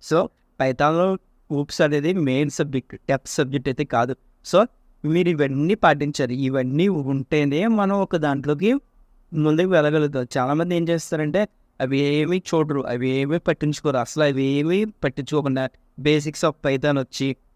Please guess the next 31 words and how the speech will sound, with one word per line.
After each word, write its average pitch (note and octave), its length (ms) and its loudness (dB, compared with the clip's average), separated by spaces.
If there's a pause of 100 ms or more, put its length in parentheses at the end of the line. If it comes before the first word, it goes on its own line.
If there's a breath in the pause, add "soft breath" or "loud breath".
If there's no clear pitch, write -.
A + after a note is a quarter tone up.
(120)
ఒక C#3+ 120 0
రెండు D3 200 2
మూడు C#3+ 240 0
ఇంటర్వ్యూ C#3+ 420 -2
వీడియోస్ C#3+ 400 -2
చూసి C3 340 -4
అర్థమైపోయిందంటే, C#3 1040 -2 (460)
not C3+ 200 2
at B2+ 100 -2
all, F3 260 4
it C#3 80 -2
is C3+ 220 0
not B2+ 200 0
a B2 100 -2
good C#3+ 280 0 (440)
for D3+ 100 4
your C#3 160 0
career C#3+ 480 0 (200)
and C3+ 120 0
also, E3 440 0 (260)
ఆ, C#3+ 200 2
ఫ్యూచర్ D#3+ 400 0
కూడా F3+ 240 2
ఎందుకు E3 520 2
ఉపయోగపడదు C3+ 680 -2
అనమాట. A2+ 280 -8
So, D3 340 -4 (340)
కానీ C#3+ 180 2
Python-లోకి D3+ 720 0
ఇవి B2 200 0
వెళ్ళాలంటే C#3 680 0